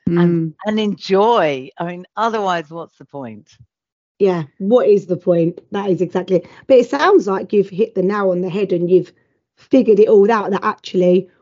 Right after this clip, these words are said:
Speaker 3: one, do what you're passionate about, and two, just have fun with it and don't take anything too
Speaker 1: Absolutely.
Speaker 3: seriously.
Speaker 1: Yeah.
Speaker 3: Is, is
Speaker 1: We
Speaker 3: there
Speaker 1: have this
Speaker 3: anything
Speaker 1: man-,
Speaker 3: more?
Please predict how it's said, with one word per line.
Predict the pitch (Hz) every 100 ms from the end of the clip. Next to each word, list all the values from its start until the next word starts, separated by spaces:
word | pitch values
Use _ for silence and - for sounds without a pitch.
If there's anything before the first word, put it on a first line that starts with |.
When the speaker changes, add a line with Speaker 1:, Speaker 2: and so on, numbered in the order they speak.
| _
Speaker 3:
one, | 196 226 262 247 -
do | 220 208
what | 196
you're | 190
passionate | 185 185 - -
about, | 160 170 196 - _ _
and | 196
two, | 254 233
just | - 202
have | 220 -
fun | 233 254
with | 180
it | 185
and | -
don't | 185 -
take | 185 190
anything | 185 180 190
too | 208
Speaker 1:
Absolutely. |
Speaker 3:
seriously. | 196 247 220 160 - 220 175 147 _
Speaker 1:
Yeah. | 139 143 147 117 - _ _
Speaker 3:
Is, | 233
is | - 226
Speaker 1:
We | -
Speaker 3:
there | 220
Speaker 1:
have | 220
this | 226 220
Speaker 3:
anything | 214
Speaker 1:
man-, | 165 339
Speaker 3:
more? | 311 170